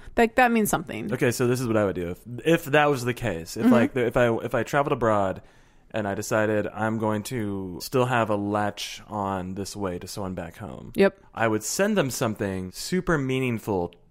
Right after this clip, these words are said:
Speaker 2: to them
Speaker 1: Mm-hmm.
Speaker 2: from Italy.
Speaker 1: Yep.
Speaker 2: I wouldn't make the phone call 'cause that's the,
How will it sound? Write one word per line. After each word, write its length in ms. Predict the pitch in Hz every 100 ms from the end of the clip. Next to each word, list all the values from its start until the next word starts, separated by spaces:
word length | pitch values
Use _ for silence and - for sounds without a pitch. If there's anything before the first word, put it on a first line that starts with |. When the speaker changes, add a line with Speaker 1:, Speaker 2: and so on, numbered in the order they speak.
| _
Speaker 2:
to 100 | - 123
them 480 | 117 95 71 - -
Speaker 1:
Mm-hmm. 400 | 214 202 190 370 -
Speaker 2:
from 420 | - 143 147 147
Italy. 640 | 127 127 104 87 76 62 -
Speaker 1:
Yep. 200 | - - - - - -
Speaker 2:
I 60 |
wouldn't 180 | 120 131
make 120 | 151
the 80 | 156
phone 320 | - 160 147
call 340 | 127 117 92 87
'cause 180 | - 107
that's 280 | 117 -
the, 240 | - 120